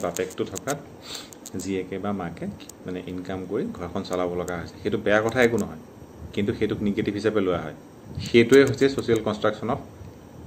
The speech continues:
মানে মেস্কুলিনিটি এণ্ড ফেমিনিনিটি। সেইটোৱে কথা, যে সামাজিক ধাৰণাটো ঠিক তেনেকৈ গঠন হয়। ঠিক একে সময়তে যে পুৰুষক যেতিয়া বিচৰা হয় যে তেওঁ উপাৰ্জন কৰি ঘৰখন চলাওক, মহিলাক বিচৰা হয় যে তেওঁ পৰিয়ালত থাকক,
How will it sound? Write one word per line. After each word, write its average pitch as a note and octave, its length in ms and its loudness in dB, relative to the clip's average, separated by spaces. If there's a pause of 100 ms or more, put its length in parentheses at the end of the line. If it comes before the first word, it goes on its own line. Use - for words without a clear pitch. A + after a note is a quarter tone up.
(300)
মানে G2 200 -2 (340)
মেস্কুলিনিটি G2+ 580 2
এণ্ড D#3 140 0
ফেমিনিনিটি। F2+ 580 -4 (440)
সেইটোৱে A2+ 280 4
কথা, F#2 260 -2
যে - 80 -8 (100)
সামাজিক G2+ 360 0
ধাৰণাটো G#2+ 320 2
ঠিক B2 180 -2
তেনেকৈ G#2 260 4
গঠন F2+ 240 -4
হয়। - 160 -12 (1080)
ঠিক - 240 -4
একে C#3+ 200 2
সময়তে C#3 440 4
যে C3+ 120 2 (160)
পুৰুষক A2 340 0
যেতিয়া B2 240 0
বিচৰা A#2 280 4
হয় A#2 140 4
যে B2 80 4
তেওঁ A#2 180 4
উপাৰ্জন A2+ 360 4
কৰি A#2 180 4
ঘৰখন G#2 280 -2
চলাওক, A#2+ 300 -6
মহিলাক A2 360 0
বিচৰা A2+ 320 0
হয় A#2+ 120 -4
যে C#3+ 100 -4
তেওঁ C#3+ 260 -4
পৰিয়ালত G2 360 2
থাকক, E2 200 -6